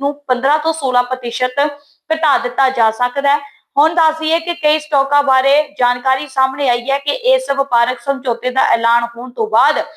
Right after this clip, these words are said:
ਮੌਜੂਦਾ ਪੱਧਰਾਂ ਤੇ ਮਹੱਤਵਪੂਰਨ ਲਾਭ ਦੇਖਣ ਨੂੰ ਮਿਲ ਸਕਦਾ ਹੈ। ਔਰ ਜਦੋਂ ਅਮਰੀਕੀ ਰਾਸ਼ਟਰਪਤੀ ਡੋਨਲਡ ਟਰੰਪ ਨੇ ਭਾਰਤੀ ਆਯਾਤ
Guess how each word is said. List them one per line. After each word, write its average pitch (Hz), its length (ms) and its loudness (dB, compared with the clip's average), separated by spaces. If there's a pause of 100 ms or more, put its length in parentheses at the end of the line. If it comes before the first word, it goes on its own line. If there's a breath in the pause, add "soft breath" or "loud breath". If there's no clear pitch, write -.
(400 loud breath)
ਮੌਜੂਦਾ 302 600 2 (240)
ਪੱਧਰਾਂ 285 420 2
ਤੇ 302 260 2
ਮਹੱਤਵਪੂਰਨ 262 720 0
ਲਾਭ 240 320 2
ਦੇਖਣ 254 300 -4
ਨੂੰ 254 140 -4
ਮਿਲ 208 160 -2
ਸਕਦਾ 277 500 0
ਹੈ। - 260 -14 (180)
ਔਰ 302 180 4
ਜਦੋਂ 302 340 -2
ਅਮਰੀਕੀ 320 360 -4
ਰਾਸ਼ਟਰਪਤੀ 277 540 -2
ਡੋਨਲਡ 247 380 2
ਟਰੰਪ 254 240 -2
ਨੇ 285 100 0
ਭਾਰਤੀ 262 420 0
ਆਯਾਤ 247 600 2